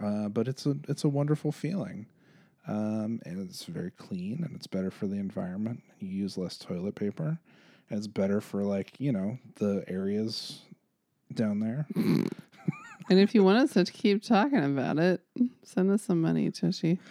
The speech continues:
Speaker 1: <laughs> Yeah.
Speaker 2: Um, I, I myself,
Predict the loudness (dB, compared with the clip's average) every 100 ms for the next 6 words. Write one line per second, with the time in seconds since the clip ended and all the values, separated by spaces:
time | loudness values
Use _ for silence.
0 | -20 -10 0 0 0 -14 -4 -2 -2 -6
1 | -8 2 6 8 8 6 2 _ -18 -2
2 | 4 6 6 4 4 4 4 2 4 4
3 | 4 4 4 2 -2